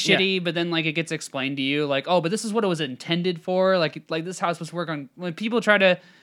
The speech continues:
Speaker 2: talk about communism,
Speaker 1: <laughs>
Speaker 2: they're like, "On paper, it's supposed to work out just fine."
Speaker 1: Mm-hmm.
Speaker 2: You know what I mean? But then, like, you, you kinda see how it works in the real world and what ends up happening, and it's just like, "Oh, it's, it's not really working that way."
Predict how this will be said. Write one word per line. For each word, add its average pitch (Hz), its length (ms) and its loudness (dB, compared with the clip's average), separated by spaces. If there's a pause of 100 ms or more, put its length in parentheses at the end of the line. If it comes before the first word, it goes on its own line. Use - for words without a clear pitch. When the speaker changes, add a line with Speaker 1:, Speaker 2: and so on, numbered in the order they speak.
(120)
Speaker 2:
talk 196 160 6
about 165 220 2
communism, 156 800 0 (260)
Speaker 1:
<laughs> - 300 -18
Speaker 2:
they're 202 120 2
like, 214 160 10
"On 269 180 8
paper, 269 500 10
it's 214 120 6
supposed 262 380 8
to 262 80 4
work 233 240 8
out 240 200 8
just 208 200 -2
fine." 202 440 6 (580)
Speaker 1:
Mm-hmm. 147 140 -2
Speaker 2:
You 214 80 6
know 208 80 12
what 208 100 10
I 208 60 8
mean? 214 160 4
But 202 140 0
then, 220 180 8
like, 196 340 4
you, 196 160 -4
you 175 240 -10
kinda 185 240 2
see 185 220 -2
how 170 260 6
it - 20 0
works 165 300 0
in 143 260 -4
the 131 80 -4
real 143 200 2
world 185 340 6
and 151 80 0
what 147 140 0
ends 143 160 -4
up 131 100 -4
happening, 147 560 2
and 123 100 -4
it's 120 120 -8
just 143 160 -10
like, 147 120 -6
"Oh, 156 320 6
it's, 131 240 -6
it's 123 240 -12
not 131 300 -4 (260)
really 135 240 -2
working 139 340 -2
that 104 200 -4
way." 98 240 -4